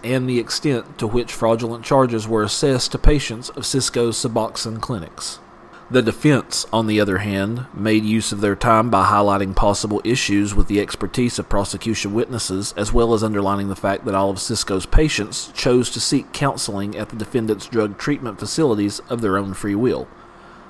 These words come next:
The defense also reiterated the fact that being out of compliance with Medicaid is not, in and of itself, a criminal act.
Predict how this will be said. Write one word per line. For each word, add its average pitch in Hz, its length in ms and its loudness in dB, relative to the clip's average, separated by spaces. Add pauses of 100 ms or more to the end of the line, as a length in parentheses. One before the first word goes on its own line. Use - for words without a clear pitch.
(140)
The 113 80 -2
defense 107 420 -2
also 117 380 0
reiterated 104 580 0
the 101 80 -4
fact 101 420 -4
that 110 200 -6
being 107 260 0
out 101 140 -4
of 101 80 -8
compliance 120 560 -2
with 110 160 -4
Medicaid 110 520 0
is 104 240 -6
not, 127 540 -2
in 117 160 -2
and 117 80 -2
of 107 140 0
itself, 117 680 -2
a 113 120 -2
criminal 98 400 -2
act. - 320 -10